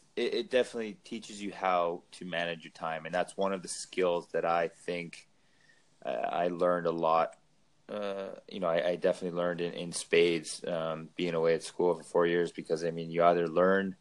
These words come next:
how to manage your time and to, to plan out your week, or you get left behind. And, um,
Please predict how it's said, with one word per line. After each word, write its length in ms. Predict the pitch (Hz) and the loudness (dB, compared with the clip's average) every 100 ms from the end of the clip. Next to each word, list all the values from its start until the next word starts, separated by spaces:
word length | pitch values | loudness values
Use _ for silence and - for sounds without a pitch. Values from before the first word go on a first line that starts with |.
| _ _ _ _ _ | _ _ _ _ _
how 80 | 90 | 0
to 60 | 92 | 4
manage 240 | 92 92 | 4 2
your 100 | 87 | -2
time 360 | - 90 104 104 | 0 4 4 2
and 100 | 87 | -2
to, 120 | 90 | -4
to 140 | - | -4
plan 280 | - - 95 | -6 -2 2
out 140 | 95 | 2
your 140 | 90 87 | 0 -2
week, 420 | 92 123 120 - - - | -2 -2 -4 -10 -12 -4
or 220 | 87 87 | -2 0
you 120 | 85 | -2
get 140 | 87 85 | 0 2
left 220 | 87 - | 0 -2
behind. 480 | 82 87 101 82 80 | -4 0 0 -2 -6
And, 280 | 80 80 82 _ _ _ _ _ - | -10 -14 -18 _ _ _ _ _ -14
um, 500 | 80 78 78 76 | -8 -6 -8 -10